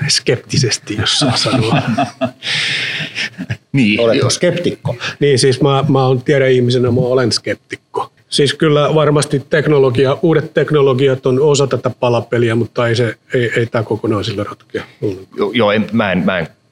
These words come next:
Speaker 2: myöskään usko, että teknologia voi, siis silloin oma roolinsa ja sitten silloin iso rooli myös siinä,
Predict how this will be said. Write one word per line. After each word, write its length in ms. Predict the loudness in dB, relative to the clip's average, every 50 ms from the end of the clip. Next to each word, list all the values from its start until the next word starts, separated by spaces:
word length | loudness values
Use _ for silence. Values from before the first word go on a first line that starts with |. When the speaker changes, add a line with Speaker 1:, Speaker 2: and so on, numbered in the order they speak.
| _ _
Speaker 2:
myöskään 480 | -6 -2 -2 -2 -2 -2 -2 -2 -2 -2
usko, 340 | -4 -4 -4 -4 -4 -4 -4
että 200 | -4 -6 -8 -10
teknologia 640 | -8 -8 -8 -6 -4 -4 -4 -4 -4 -4 -2 -2 0
voi, 160 | 0 0 0
siis 400 | -2 -4 -6 _ -8 -8 -8 -4
silloin 300 | -2 0 0 2 2 4
oma 260 | 4 4 2 2 0 -2
roolinsa 480 | 0 0 2 2 2 0 0 0 0
ja 60 | -2 -2
sitten 260 | -2 -4 -6 -6 -4
silloin 260 | -2 0 2 2 2
iso 160 | 2 0 0
rooli 280 | 2 2 2 2 2 2
myös 400 | 2 2 2 0 0 -2 -4 -6 -6
siinä, 300 | -4 -2 0 0 0 -2